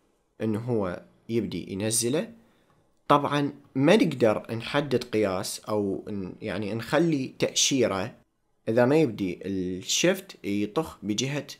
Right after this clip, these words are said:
البوكال. تمام؟ هسه هنا هذا الديسك، هاي المنطقة الصغيرة اللي باقية هي هاي الاندركات اللي اني احتاجها. اما المنطقة اللي بقت هاي جوا من الديسك الى الجنجفة،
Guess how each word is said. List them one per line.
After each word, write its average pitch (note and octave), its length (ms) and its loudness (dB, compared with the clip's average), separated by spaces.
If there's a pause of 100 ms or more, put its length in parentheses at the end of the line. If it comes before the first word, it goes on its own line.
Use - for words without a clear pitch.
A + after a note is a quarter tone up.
(200)
البوكال. G2 380 -4 (340)
تمام؟ A2 420 -2 (120)
هسه A2 280 -4
هنا A2+ 280 -2
هذا G2 100 0
الديسك، G#2+ 460 -2 (540)
هاي B2+ 180 4
المنطقة A#2 540 0
الصغيرة A2+ 580 2
اللي F#2+ 400 -2
باقية E3+ 480 2
هي C#3+ 240 0
هاي C#3+ 280 0
الاندركات C#3+ 840 -2
اللي G2 200 -2
اني C3+ 260 0
احتاجها. - 560 -8 (640)
اما D#3 460 6
المنطقة D#3 580 4
اللي A#2+ 200 4
بقت A#2+ 560 -2 (200)
هاي G#2+ 320 2
جوا G2+ 380 2 (400)
من A#2+ 200 6
الديسك C3 640 2 (240)
الى C#3+ 400 6 (120)
الجنجفة، A2+ 800 4